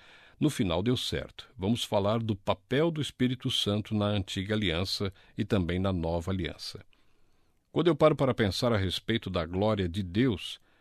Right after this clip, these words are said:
e sua misericórdia para comigo, e eu sei que você deve sentir a mesma coisa, eu fico absolutamente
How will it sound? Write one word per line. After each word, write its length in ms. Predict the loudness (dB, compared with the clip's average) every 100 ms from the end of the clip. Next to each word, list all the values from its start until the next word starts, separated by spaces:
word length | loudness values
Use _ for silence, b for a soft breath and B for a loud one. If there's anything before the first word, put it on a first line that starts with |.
| b
e 140 | 4 6
sua 440 | 4 2 2 4
misericórdia 1080 | 4 2 2 0 -2 -6 0 2 2 0 -4
para 240 | -2 -2
comigo, 640 | -4 -8 -2 0 -2 -8 -12 b b b b
e 100 | 4
eu 100 | 4
sei 220 | 6 2 -2
que 100 | -2
você 280 | -4 -2
deve 240 | 0 0 -2
sentir 500 | -2 -2 0 0 2
a 60 |
mesma 320 | 0 -2 -2 -8
coisa, 440 | -4 0 0 0 -2
eu 100 | 0
fico 380 | 0 -4 -4 -4
absolutamente 1160 | -2 -4 -4 0 0 2 0 0 -2 -2 -4